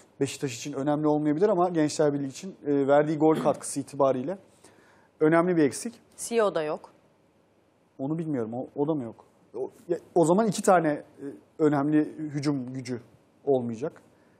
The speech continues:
Speaker 1: e, Gençler Birliği'nde. Onların da önemli eksikleri var. Beşiktaş'ın bu maçı Abdullah Avcı'nın oyundan memnun olmadığını, e, haberimizde, e, ifade etti. Ben de katılıyorum. Yani hocanın, e, bu tip bir oyundan memnun olması ihtimal yo-, ihtimal yok yani. Ama,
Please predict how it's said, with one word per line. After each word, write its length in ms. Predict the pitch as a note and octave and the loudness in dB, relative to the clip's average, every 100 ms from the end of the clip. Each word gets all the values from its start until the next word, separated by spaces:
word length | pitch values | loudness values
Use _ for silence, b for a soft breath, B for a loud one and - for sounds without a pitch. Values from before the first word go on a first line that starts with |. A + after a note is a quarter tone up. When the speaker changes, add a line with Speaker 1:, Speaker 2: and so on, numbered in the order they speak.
| b - | b -12
Speaker 1:
e, 220 | B2 A#2+ | -4 -2
Gençler 480 | A#2+ B2 - C3 A#2+ | -2 -6 -2 -2 -2
Birliği'nde. 380 | A#2+ A#2 E3 A3+ b b b b | -4 -6 -6 -6 b b b b
Onların 340 | B2+ C#3 D#3+ | 0 4 4
da 40 | E3 | 4
önemli 300 | C#3 B2+ B2 | 2 0 -2
eksikleri 400 | A#2+ - C3 B2+ | -6 -6 -4 0
var. 180 | F#3 - B B B | -2 -4 B B B
Beşiktaş'ın 600 | F#3 F#3+ - D3 - A3 - _ _ _ _ _ - | 0 0 0 -2 0 -6 -8 _ _ _ _ _ -12
bu 180 | C#3+ D#3+ | -4 0
maçı 400 | F3+ D#3 F3 G#3 | 2 2 0 0
Abdullah 380 | D3+ C#3+ E3+ E3+ | 2 2 2 4
Avcı'nın 220 | D#3+ E3 | 4 2
oyundan 400 | E3+ D#3 D#3 D#3+ | 2 2 4 2
memnun 260 | D#3+ D#3 E3 | 4 2 2
olmadığını, 460 | E3 D#3+ D3+ D#3+ - - | 2 2 2 0 -2 -4
e, 160 | C#3 C3 | -4 -4
haberimizde, 720 | D3 C#3+ C#3+ D3+ C#3+ D3+ - - | 0 2 2 0 2 2 2 -4
e, 380 | C3 C3 C3 B2 A#2+ | -4 -2 -2 -4 -10
ifade 360 | - C#3+ C#3 D3+ | -4 2 4 2
etti. 260 | D3+ A#3 G3 - | 0 -6 -6 0
Ben 160 | D3+ D#3+ | 4 4
de 80 | E3 | 2
katılıyorum. 460 | D#3 - F3 C#3+ | -2 -2 -2 -2
Yani 180 | A#2+ B2 | -2 -6
hocanın, 400 | B2+ C3 C#3+ C#3 - b b b _ - | -6 -4 -4 -4 -8 b b b _ -20
e, 200 | A#2+ B2 | -16 -12
bu 60 | |
tip 200 | D3 D#3+ | -12 -4
bir 60 | C#3 | 2
oyundan 320 | C#3 C#3+ C#3+ | 2 2 0
memnun 260 | D3 D3+ D#3 | 0 -2 -2
olması 360 | C#3 C3 - | -2 -4 -6
ihtimal 400 | G3+ - E3 D#3+ | -8 -2 2 4
yo-, 140 | D#3+ - | 2 -2
ihtimal 400 | - - E3+ E3+ | -6 -4 2 4
yok 240 | C#3 - G#2 | 2 -2 -12
yani. 180 | G#2 - | -12 -8
Ama, 240 | D3 C3 | -6 -6